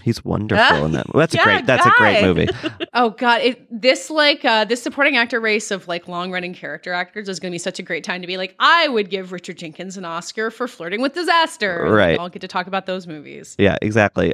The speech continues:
Speaker 1: Uh, which is fun. I, and I think that, like, that, that's nice. I mean, it's, it's, it has a sort of, um, it's, it's not contentious. It's just sort of like, oh, you know, it, it would be nice if any of these people won.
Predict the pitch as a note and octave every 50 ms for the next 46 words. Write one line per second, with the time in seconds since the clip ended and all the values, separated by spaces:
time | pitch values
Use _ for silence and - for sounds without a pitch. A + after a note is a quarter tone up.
0 | - - G2 F#2+ F#2 F2+ A2+ E3 E3 A3 G3 - - C4+ D4+ - F#2+ - - C3
1 | - - D3 D#3+ D#3+ D3+ F#3+ F3+ F#3 D#3+ - D3+ D3 - E3 D3+ D3 - E3 D3+
2 | - - E3+ D#3 A2 G2 - - G#2+ A2 G#2+ G#2+ G#2 - - - G#2+ - - -
3 | - A2 A#2 A#2 A2+ A#2 A2+ A#2 A2 - - A#2+ A2+ G#2 G#2 G2 F#2 G2 F#2 F#2
4 | F#2 F#2+ F#2+ F#2+ G#2+ _ _ _ - - - - - - - - _ _ _ _
5 | _ _ - - G#2+ - - - - - - - A2 - - C#3+ D3 D3 - -
6 | C#3+ C3 - D3 B2 A2 G2+ - - - - - - E2 F2 - - G2+ F#2 -
7 | - G2+ F#2 F2 F#2 F#2 F2+ F#2 - E3+ F3+ D#3+ - - A2+ G#2 F#2 F2+ A2 B2
8 | - _ - G2+ - - - - - G2 A#2+ A#2 A#2 B2+ B2+ C3 B2 A#2+ A#2 -
9 | A#2+ A2+ G#2+ G#2+ G2+ F2 F#2+ F2+ E2 - - F2 - E2 E2 E2+ D#2+ D#2+ E2+ -